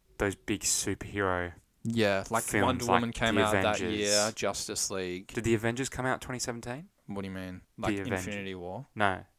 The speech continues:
Speaker 2: What?
Speaker 1: What's the Age of Ultron?
Speaker 2: Oh, no, that was twenty fifteen.
Speaker 1: I'd
Speaker 2: That's
Speaker 1: probably
Speaker 2: fifteen.
Speaker 1: say two hundred and fifty million.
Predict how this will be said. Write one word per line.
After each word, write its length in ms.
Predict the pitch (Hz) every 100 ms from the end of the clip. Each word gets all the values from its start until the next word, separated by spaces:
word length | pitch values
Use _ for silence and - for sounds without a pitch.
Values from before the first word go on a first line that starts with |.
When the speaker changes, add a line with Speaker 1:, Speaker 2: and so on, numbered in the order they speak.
| _
Speaker 2:
What? 380 | 123 202 403 - -
Speaker 1:
What's 240 | 117 -
the 460 | - 107 104 98 95 - _ _ -
Age 220 | 110 -
of 120 | 107
Ultron? 420 | 101 107 - 131 -
Speaker 2:
Oh, 180 | 117 104
no, 180 | 104 101
that 60 | 101
was 120 | -
twenty 200 | - 92
fifteen. 680 | - - - - - - - _ -
Speaker 1:
I'd 120 | 127
Speaker 2:
That's 80 | 123
Speaker 1:
probably 400 | - 131 131 156
Speaker 2:
fifteen. 40 | 143
Speaker 1:
say 1000 | - - 120 113 113 110 110 107 107 123 _ _
two 180 | - 127
hundred 220 | 120 117
and 100 | 107
fifty 320 | - 113 - 113
million. 400 | 113 123 170